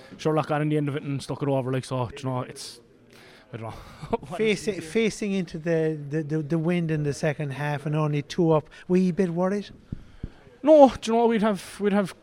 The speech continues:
Speaker 1: confidence in our, in our setup, um, and the way we set up, the way we set up, do you know, we're, uh, we're well drilled now at this stage, um, and lads are well capable.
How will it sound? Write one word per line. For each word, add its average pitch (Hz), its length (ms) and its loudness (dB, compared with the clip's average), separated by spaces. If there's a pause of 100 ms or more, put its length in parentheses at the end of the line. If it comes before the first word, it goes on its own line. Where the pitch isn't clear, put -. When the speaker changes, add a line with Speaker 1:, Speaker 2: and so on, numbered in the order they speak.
Speaker 1:
confidence 180 440 -2
in 175 100 -4
our, 175 260 -2
in 160 140 -2
our 151 220 0 (120)
setup, 151 420 -2
um, 135 420 -2 (600)
and 127 80 -6
the 127 40 -4
way 143 140 0
we 135 80 0
set 127 160 -6
up, - 480 -16
the 135 60 -8
way 139 120 -2
we 135 100 -4
set 139 140 -4
up, - 220 -10
do - 80 -10
you 131 80 -4
know, 131 180 -4 (760)
we're, 127 180 -6
uh, 131 220 -4
we're 139 140 0
well 151 160 2
drilled 143 240 0
now 143 100 0
at 135 60 -4
this 143 120 -2
stage, - 560 -8
um, 131 420 -6 (400)
and 131 100 -10
lads 127 140 -6
are 131 60 -4
well 135 160 -4
capable. 123 420 -8